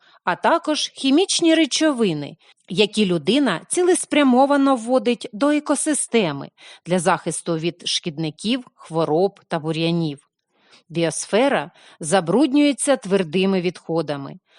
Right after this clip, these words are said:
газовими викидами і стічними водами металургійних, металообробних і машинобудівних відходів. Величезну шкоду завдають водним ресурсам стічні води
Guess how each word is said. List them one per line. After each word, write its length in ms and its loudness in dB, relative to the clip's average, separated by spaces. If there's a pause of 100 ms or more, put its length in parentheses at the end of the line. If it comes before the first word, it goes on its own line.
(100)
газовими 800 2
викидами 720 -6 (320)
і 100 0
стічними 680 -2
водами 600 -6 (160)
металургійних, 1000 -2
металообробних 1200 -2
і 80 0
машинобудівних 1000 -2
відходів. 560 -8 (800)
Величезну 600 0
шкоду 600 0 (260)
завдають 600 2
водним 520 2
ресурсам 720 -2
стічні 600 -2
води 540 -2